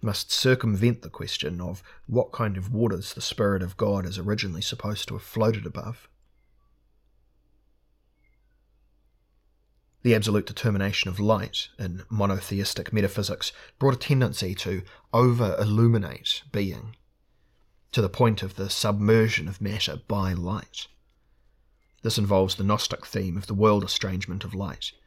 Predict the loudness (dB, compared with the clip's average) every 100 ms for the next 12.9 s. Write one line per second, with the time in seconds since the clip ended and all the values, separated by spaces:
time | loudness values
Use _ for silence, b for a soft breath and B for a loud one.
0 | b b -6 2 4 4 0 -4 -8 B
1 | _ 0 2 0 -2 0 2 0 -4 -6
2 | -6 -6 -6 -6 -8 -8 -8 -8 -2 2
3 | 4 2 2 2 4 2 -2 B B 4
4 | 8 8 6 -2 -2 -2 -2 -6 -8 -8
5 | -6 -6 -6 -2 2 2 2 -4 -6 -8
6 | 0 0 2 -2 -4 -4 0 0 -2 -6
7 | -4 -4 0 0 -2 -8 B B -6 -2
8 | 0 2 0 0 2 4 4 2 -4 -6
9 | -6 -4 0 0 0 -2 -8 -16 _ _
10 | _ _ _ _ _ _ _ _ _ _
11 | _ _ _ _ _ _ _ _ _ _
12 | _ _ _ _ _ 4 4 2